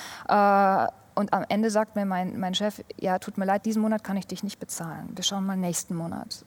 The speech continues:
Dann, ja, das Konzert wird verschoben. Also arbeitet man wieder einen Monat darauf hin. Am Ende sagt einem der Chef, also der Veranstalter wieder: „Es tut uns leid, wir können's nicht stattfinden lassen, wir können jetzt wieder nicht bezahlen.“ Und erst im dritten Monat findet das Konzert statt.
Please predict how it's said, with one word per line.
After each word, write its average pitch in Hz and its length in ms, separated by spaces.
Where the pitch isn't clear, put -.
Dann, 190 500
ja, 175 160
das 175 140
Konzert 185 260
wird 196 140
verschoben. 175 340
Also 175 160
arbeitet 185 300
man 202 140
wieder 214 200
einen 180 180
Monat 185 360
darauf 160 240
hin. 269 240
Am 208 120
Ende 214 220
sagt 214 260
einem 208 160
der 214 120
Chef, 233 320
also 165 440
der 170 140
Veranstalter 185 480
wieder: 208 180
„Es 185 120
tut - 160
uns 170 100
leid, 190 180
wir 170 80
können's 185 240
nicht 180 140
stattfinden 196 460
lassen, 170 300
wir 190 60
können 202 220
jetzt 196 160
wieder 214 220
nicht 185 180
bezahlen.“ - 560
Und 208 160
erst 247 220
im 247 80
dritten 233 300
Monat 196 280
findet 185 240
das 180 120
Konzert - 400
statt. - 400